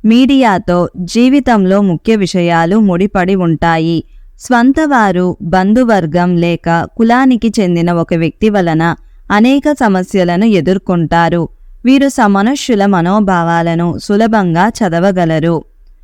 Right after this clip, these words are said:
మీనరాశి వారి సంతానం మంచి స్థాయిని సాధిస్తారు. ప్రకృతికి, సహజత్వానికి సమీపముగా జీవితం గడపాలన్న వీరి ఆశ నెరవేరుతుంది. ధనం లేకపోయినా దర్జాగా విలాసవంతమైన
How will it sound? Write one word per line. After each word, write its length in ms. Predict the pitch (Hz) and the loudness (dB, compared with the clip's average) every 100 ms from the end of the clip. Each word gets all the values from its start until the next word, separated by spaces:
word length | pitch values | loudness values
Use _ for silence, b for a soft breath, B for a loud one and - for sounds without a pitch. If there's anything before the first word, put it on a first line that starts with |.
| - _ - 233 | -20 _ -2 0
మీనరాశి 640 | 285 320 320 320 302 262 | 2 2 0 -2 -4 -2
వారి 220 | 226 185 190 | 0 0 -2
సంతానం 640 | 185 165 - 196 175 165 170 170 | -4 -4 -2 -2 0 -2 -2 0
మంచి 320 | 180 214 277 262 | 0 2 0 -2
స్థాయిని 560 | - 180 175 170 175 247 - | -2 -2 -2 -2 -2 -4 -2
సాధిస్తారు. 840 | 196 160 180 196 - 165 160 170 156 - - - - | -2 0 -2 -6 -2 -2 0 -2 -4 -10 -20 -20 -2
ప్రకృతికి, 640 | 254 240 294 302 240 214 208 - - | -2 0 -2 -2 -2 0 -2 -2 -4
సహజత్వానికి 960 | 208 233 240 220 - 190 185 180 180 196 - | -2 0 0 -2 0 0 0 0 -2 -2 0
సమీపముగా 760 | 170 175 208 190 180 170 180 180 - | 0 0 0 0 0 2 0 0 -2
జీవితం 420 | 180 196 202 196 196 165 | -2 0 0 0 2 0
గడపాలన్న 680 | 165 165 165 165 165 165 156 | -2 -2 -2 -2 -2 -2 0
వీరి 240 | 170 165 156 165 | -2 0 -2 -2
ఆశ 160 | 202 170 165 - 175 | -2 -2 -4 -4 -2
నెరవేరుతుంది. 880 | 170 180 180 180 175 - 160 156 165 - - - - - - 214 | 0 0 0 0 -2 -4 -2 0 -2 -4 -12 -20 -20 -10 -2 0
ధనం 260 | 233 302 311 226 | 0 2 2 2
లేకపోయినా 720 | 196 202 190 180 170 160 165 156 175 | 0 -4 0 0 0 -2 -2 -4 -2
దర్జాగా 580 | 185 160 214 214 185 165 160 156 | -2 -2 -2 -2 0 -2 -2 -2
విలాసవంతమైన 960 | 196 226 254 269 233 190 175 185 180 180 | 0 2 0 0 0 0 0 0 0 0